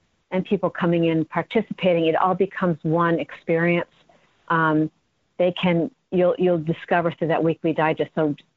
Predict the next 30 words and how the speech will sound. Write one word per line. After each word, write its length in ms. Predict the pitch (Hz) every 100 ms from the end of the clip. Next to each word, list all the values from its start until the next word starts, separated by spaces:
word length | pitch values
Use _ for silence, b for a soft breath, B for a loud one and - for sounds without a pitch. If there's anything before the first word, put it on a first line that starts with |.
| _
the 100 | 175
direct 360 | 151 165 208 -
thing 140 | 175
is 80 | 165 -
to 80 |
go 180 | 156 160
to 140 | 151 -
go 160 | 170
to 60 | 156
the 100 | 160
whole 360 | 165 156 151 - B B _
dot 220 | 165 156 -
org. 360 | 180 175 151 - B -
And 120 | 185
then 100 | 180
also 380 | 180 196 - 190
we 220 | 160 175
have, 460 | 165 190 190 180 160 - -
um, 420 | 175 170 160 160 _ _ _ _ _ _ _ _ _ _ _
let's 120 | 160 -
see 60 |
if 20 | 165
I 80 |
can 140 | 180 339
<laughs> 100 | 349
remember 300 | 247 233 214
this. 100 | 185 B B B
We 140 | 208
have, 380 | 202 214 208 185
uh, 180 | -